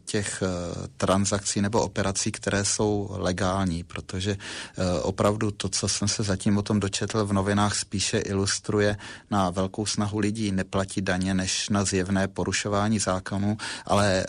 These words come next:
ani tento soud není úplně jednoznačný, možná se k tomu dostaneme, protože ono v tom dnešním velmi složitém světě, eh,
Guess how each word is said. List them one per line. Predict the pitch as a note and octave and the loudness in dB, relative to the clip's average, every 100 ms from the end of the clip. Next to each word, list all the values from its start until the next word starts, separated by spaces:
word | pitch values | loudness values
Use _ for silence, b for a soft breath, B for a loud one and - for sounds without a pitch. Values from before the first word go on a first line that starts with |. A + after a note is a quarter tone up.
| G#2+ F#2+ F#2+ F#2+ - | -2 -2 -2 -4 0
ani | G#2+ A2 | 0 2
tento | G#2+ G#2 A2 | 2 0 0
soud | - A2 G#2 A2 | 0 0 0 0
není | G2+ A2+ | 2 2
úplně | - G#2+ G#2+ G#2+ | 0 -2 0 2
jednoznačný, | G2 G#2+ G2+ G#2 - G2+ G#2 A2+ | 2 0 0 -2 0 0 0 0
možná | G2+ G2 G2 | -2 0 0
se | - | -2
k | G2+ | -2
tomu | G#2 F#2+ | 0 2
dostaneme, | F#2 - F#2+ F#2+ G2+ | 0 -2 0 2 2
protože | G2+ G2 - G2 G#2 G2 B B B | -2 -6 -4 0 0 0 B B B
ono | - G2 G2+ E2 | 2 4 4 2
v | - | 0
tom | G2+ | 2
dnešním | G2 G2 A2 G#2 | 2 2 0 2
velmi | F#2+ G2 | 2 2
složitém | G2+ G2+ F#2+ G2+ A2 | 2 0 0 0 0
světě, | G2+ - F2+ - | 0 0 -2 -2
eh, | F#2 G2 | -2 -2